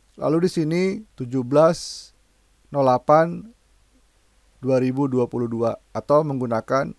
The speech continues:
tahunnya saja dua ribu dua puluh dua. Desain saya bagi seperti ini. Ini bagian atas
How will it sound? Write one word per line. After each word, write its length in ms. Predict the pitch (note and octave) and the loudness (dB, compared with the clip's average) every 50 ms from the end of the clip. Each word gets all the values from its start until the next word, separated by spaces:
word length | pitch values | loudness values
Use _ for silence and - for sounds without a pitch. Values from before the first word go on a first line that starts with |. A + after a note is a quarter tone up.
| _ _ _ _ | _ _ _ _
tahunnya 360 | - B2+ B2+ B2 B2 B2 A#2 | -6 -6 -4 -4 -4 -6 -6
saja 440 | - C3 G#2+ A2 C3+ C#3 D#3 F3 F#3 D#3+ | -4 -4 -4 -2 -2 -4 -4 -4 -10 -16
dua 240 | - A2+ B2 A#2+ A#2 | -12 -6 -4 -4 -4
ribu 400 | A2+ A#2 A2 A2+ C3+ D3 D#3 C#3 | -4 -6 -6 -4 -4 -4 -4 -4
dua 160 | A#2+ A#2+ A2+ | -4 -6 -6
puluh 240 | - - A2+ G#2+ G#2 | -4 -6 -8 -8 -8
dua. 240 | G#2 G#2 G2 F#2+ - _ _ _ _ _ _ _ _ _ _ _ _ _ _ _ _ _ _ _ _ _ _ _ _ _ _ _ _ _ _ _ _ _ _ _ _ _ _ _ _ _ _ _ _ _ _ _ _ _ _ _ _ _ _ | -8 -10 -10 -12 -16 _ _ _ _ _ _ _ _ _ _ _ _ _ _ _ _ _ _ _ _ _ _ _ _ _ _ _ _ _ _ _ _ _ _ _ _ _ _ _ _ _ _ _ _ _ _ _ _ _ _ _ _ _ _
Desain 320 | D3 D#3+ - G#3 A3+ A#3+ G#3 | 4 6 8 6 6 6 6
saya 160 | A#3+ A3 F#3 | 4 4 6
bagi 480 | E3 D#3+ D#3 D#3+ E3+ G#3 A#3 D#4+ B3 | 8 6 6 4 2 -2 -2 -2 -4
seperti 480 | D#3+ - - D3+ D3 C#3 - A#2+ B2 A#2 | -6 -8 -2 -2 -2 -2 -2 -4 -4 -4
ini. 160 | G#2+ F#2+ F#2+ - _ _ _ _ _ _ _ _ _ _ | -6 -8 -10 -16 _ _ _ _ _ _ _ _ _ _
Ini 240 | _ A#2+ B2+ C#3 D3 | _ -6 -4 -2 -2
bagian 320 | D3 C3 A#2 A2 A2+ A2+ G#2 | 0 0 0 -2 -2 -6 -6
atas 720 | G#2 A2 - C3 C#3 D#3+ F#3+ F3+ - - - - - _ | -8 -6 -2 2 2 2 2 0 -4 -12 -18 -20 -20 _